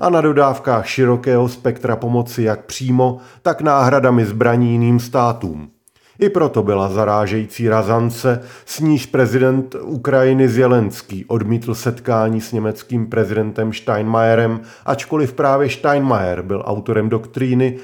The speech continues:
o modernizačním partnerství s Ruskem ještě za časů, kdy byl ministrem zahraničí. Pro Německo jde o velkou změnu, přičemž spolková vláda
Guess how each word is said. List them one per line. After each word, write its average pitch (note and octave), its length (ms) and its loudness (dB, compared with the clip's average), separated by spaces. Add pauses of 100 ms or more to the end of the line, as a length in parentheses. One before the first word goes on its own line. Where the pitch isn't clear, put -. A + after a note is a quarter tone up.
(140)
o F3+ 140 4
modernizačním C#3+ 1040 0
partnerství A#2 680 -4
s - 120 -10
Ruskem B2+ 600 -4 (220)
ještě C3 340 -2
za G#2 140 -2
časů, A2+ 640 -8 (280)
kdy A#2 180 0
byl A2+ 200 2
ministrem A2 520 -2
zahraničí. E2 800 -6 (1160)
Pro C#3+ 120 0
Německo C3+ 580 -2
jde C3+ 220 0
o C3 140 0
velkou B2 440 2
změnu, A2+ 380 0 (540)
přičemž B2 460 -2
spolková A#2+ 640 2
vláda A2 460 0